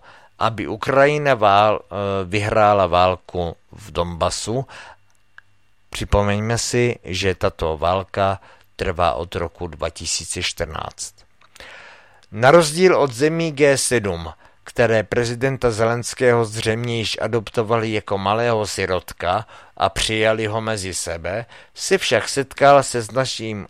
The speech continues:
odporem arabských zemí. Některé arabské země a jejich příznivci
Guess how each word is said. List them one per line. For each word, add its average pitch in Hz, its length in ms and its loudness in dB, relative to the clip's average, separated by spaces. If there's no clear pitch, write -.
odporem 117 760 2
arabských 95 760 -6
zemí. 78 420 -10
Některé 170 600 6
arabské 151 720 4
země 120 580 -4
a 101 100 -4
jejich 123 340 -4
příznivci 95 1040 -8